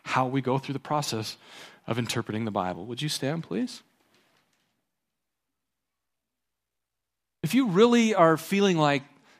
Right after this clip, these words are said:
"Gosh, I, I really need to do this. I need to get a, uh, some motivation to read the scripture. I want to dive deeper into a,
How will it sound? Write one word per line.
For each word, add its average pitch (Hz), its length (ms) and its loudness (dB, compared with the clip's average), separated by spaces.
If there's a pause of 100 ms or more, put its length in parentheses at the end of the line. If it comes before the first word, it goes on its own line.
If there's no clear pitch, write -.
(140)
"Gosh, 143 260 -4
I, 147 160 -4
I 147 60 -4
really 151 260 0
need 143 220 -4
to 131 80 -6
do 127 200 -4
this. 123 240 -6
I 127 40 -4
need 127 140 -6
to 127 60 -6
get 123 140 -4
a, 120 160 -4 (160)
uh, 110 280 -8 (720)
some 139 300 -2
motivation 156 640 2
to 131 120 -4
read 131 200 -2
the 123 100 -6
scripture. 117 540 -6
I 120 80 -2
want 180 280 -4
to 165 100 -4
dive 165 420 -2
deeper 156 360 -4
into 139 280 -4
a, 123 60 -8